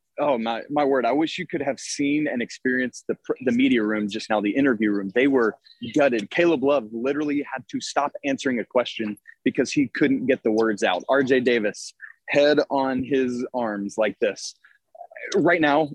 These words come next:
in this short-term moment, they are feeling awful. This was the first time where that short bench really caught up with them. And while this Iron Five has done well, as soon as you get into some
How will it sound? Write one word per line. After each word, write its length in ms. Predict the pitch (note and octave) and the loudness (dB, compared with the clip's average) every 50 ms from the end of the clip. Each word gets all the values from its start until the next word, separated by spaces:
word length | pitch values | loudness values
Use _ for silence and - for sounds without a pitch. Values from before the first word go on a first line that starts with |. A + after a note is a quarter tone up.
| - - | -2 0
in 160 | D3 C#3 B2+ | 0 2 4
this 340 | C3 C#3+ C#3+ - - - - _ _ - - | 2 2 2 0 -2 -6 -8 _ _ -10 -8
short-term 840 | - - - - - - - E3 D#3+ E3 - - - D3+ C#3 B2+ | -8 -6 -4 -4 -2 0 2 2 2 0 -2 -4 -4 -4 -2 0
moment, 420 | A#2 A2+ B2 B2+ C#3 C#3+ - A#2+ A2+ | 0 0 0 0 0 -2 -4 -4 0
they 160 | C3+ C#3 D3+ | 0 2 2
are 200 | C3+ A2+ G#2+ - _ | 2 0 0 -2 _
feeling 420 | C3+ B2+ A#2 A#2 A2 A2 G#2+ G#2 G2+ - - _ _ _ _ - | -2 -2 -2 -2 -2 -4 -4 -6 -8 -10 -16 _ _ _ _ 0
awful. 420 | C3+ B2+ A#2 - - G2 - - - _ _ _ _ | 0 0 0 0 -4 -10 -12 -12 -16 _ _ _ _
This 180 | - D#3 D3+ - | -2 -2 0 0
was 120 | G3 F3 | 0 0
the 100 | D3+ C3 - - | 0 0 0 0
first 200 | E3 D#3 - - | -2 -2 -2 -4
time 200 | - F3+ G3 D#3 | -2 -2 0 0
where 100 | C3 B2 | 2 0
that 180 | B2 B2 - | 0 -2 -2
short 280 | - - - E3 C#3 C3+ | -4 -2 0 0 0 2
bench 260 | F3 G3 - - - | 0 0 0 -2 -2
really 220 | A#2+ C#3 D#3+ D#3 C#3 | -2 0 0 0 -2
caught 260 | - - C#3+ B2+ A#2+ | -2 -2 -2 0 0
up 120 | D#3 F#3 - | 0 -2 -2
with 160 | - G#2+ _ | -4 -6 _
them. 200 | - G2+ G2 G2+ - _ _ _ _ _ - | -6 -10 -10 -10 -14 _ _ _ _ _ -4
And 360 | C3 C3 C3 B2+ B2 B2 A2 - - - | -2 0 0 2 0 0 -2 -4 -6 -6
while 340 | C#3 B2 B2+ C3 D3 D#3+ D3+ | -2 0 2 4 4 4 4
this 240 | C#3+ C#3+ - - - - | 2 2 0 0 -2 -2
Iron 300 | D3 D#3 D#3 C#3+ C3 - | 0 0 2 0 0 0
Five 280 | - C#3+ D#3+ D#3+ C#3 - | -2 -2 0 -2 -2 -2
has 180 | C#3 A#2+ A2 | -4 -4 -2
done 240 | A2+ C3 A#2+ A#2 A#2 | 0 0 0 2 2
well, 380 | C3 D#3 F3+ D3+ A#2+ A#2 G#2+ - _ _ _ - | 2 2 2 2 2 0 -2 -8 _ _ _ -8
as 120 | A2+ A#2 - | -8 -6 -4
soon 160 | - C#3 C#3 | -2 0 0
as 120 | C3 A#2+ | 0 0
you 80 | C3 C3+ | 0 2
get 160 | C#3+ C#3+ C3 | 2 2 2
into 240 | C#3 C3 - - A2 | 2 -2 -2 -6 -10
some 180 | - - G#2+ | -10 -10 -10